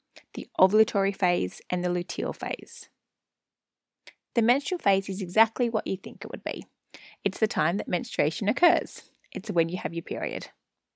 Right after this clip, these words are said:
This is the process of the endometrium or lining of the uterus shedding.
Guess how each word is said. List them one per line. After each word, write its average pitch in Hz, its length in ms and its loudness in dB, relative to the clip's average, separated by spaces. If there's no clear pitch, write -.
This 208 140 -2
is 262 80 -6
the 262 100 2
process 180 480 -2
of 175 140 0
the 170 80 -4
endometrium 175 840 -4
or 175 160 0
lining 165 400 2
of 175 120 -2
the 175 80 -2
uterus - 600 -4
shedding. - 460 -4